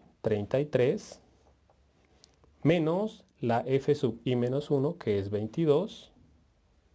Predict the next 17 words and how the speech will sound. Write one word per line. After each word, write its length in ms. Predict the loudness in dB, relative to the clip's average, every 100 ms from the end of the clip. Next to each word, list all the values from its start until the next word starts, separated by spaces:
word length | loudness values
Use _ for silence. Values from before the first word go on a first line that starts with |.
| _ _ _ _ _ _ _ _ _
dividido 600 | 2 4 6 4 6 4
en 200 | 4 0 2
f 300 | 2 2 2
sub 260 | 0 2
i 220 | 4 4
menos 320 | 4 2 2 -2
f 200 | -2 -4
sub 220 | -6 -8 -8
i 60 |
menos 320 | -6 -6 -6
uno, 160 | -8 -8
o 60 | -8
sea, 180 | -10
cuarenta 400 | -4 -4 -2 -2
y 40 | -2
cinco 440 | 0 -2 -4 -10 -12 _ _ _ _ _ _ -20 _ -20 _ _ _ _ _ _ _ _ _ _ -4
menos 520 | 0 2 0 -2 -10